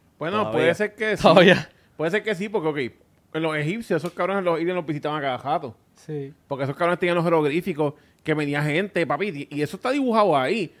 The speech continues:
Speaker 2: Sí.
Speaker 1: Eso no fue los
Speaker 3: Y
Speaker 1: otros
Speaker 3: están
Speaker 1: días.
Speaker 3: las naves dibujadas.
Speaker 1: Ajá, por eso, eso no fue un cabrón que usó un A I, no. Es que literalmente alguien cogió una piedra y dijo, "Papi, yo vi esta pendeja.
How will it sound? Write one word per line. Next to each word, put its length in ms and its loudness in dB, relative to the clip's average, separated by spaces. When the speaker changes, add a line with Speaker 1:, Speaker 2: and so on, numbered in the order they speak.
Speaker 2:
Sí. 120 -10
Speaker 1:
Eso 140 0
no 100 4
fue 140 4
los 100 6
Speaker 3:
Y 40 4
Speaker 1:
otros 160 4
Speaker 3:
están 160 6
Speaker 1:
días. 120 6
Speaker 3:
las 100 4
naves 320 6
dibujadas. 540 0
Speaker 1:
Ajá, 380 -4
por 160 0
eso, 100 -4
eso 140 -6
no 100 -2
fue 120 -4
un 60 -8
cabrón 420 2
que 140 0
usó 280 0
un 80 0
A 360 4
I, 100 2
no. 280 0
Es 140 -4
que 100 -2
literalmente 960 -2
alguien 240 0
cogió 260 2
una 240 2
piedra 220 4
y 40 2
dijo, 200 2
"Papi, 180 -4
yo 100 0
vi 60 0
esta 180 -2
pendeja. 500 -2